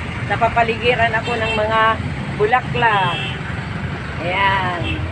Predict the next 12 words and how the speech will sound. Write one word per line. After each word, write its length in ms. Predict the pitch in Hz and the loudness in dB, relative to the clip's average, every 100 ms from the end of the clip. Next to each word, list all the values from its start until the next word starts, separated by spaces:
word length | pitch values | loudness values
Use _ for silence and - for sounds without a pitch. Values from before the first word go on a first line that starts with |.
| - - | -4 -2
Kaya 200 | - 220 233 | 4 4 4
presko 400 | 254 262 262 277 | 2 2 0 -2
po 120 | - | -2
dito 400 | 269 277 277 254 233 214 | 0 0 0 0 0 0
kasi 240 | 214 277 | 0 0
may 160 | 262 254 | 2 2
mga, 260 | 254 254 254 247 254 247 - - - - - - | 0 2 4 6 6 4 0 -8 -8 -8 -6 -2
ano, 240 | 240 277 262 | 2 2 2
bulaklak 400 | 233 233 - 233 - | 2 0 0 -2 0
po 80 | 233 | -2
siya. 360 | - 277 262 247 - - - - - - - - - - - - - - - - - - - - 196 | 0 2 4 2 -2 -8 -8 -8 -8 -8 -8 -8 -6 -6 -6 -8 -8 -8 -6 -8 -8 -8 -8 -4 2
Ayan. 480 | 208 202 196 190 | 4 4 4 0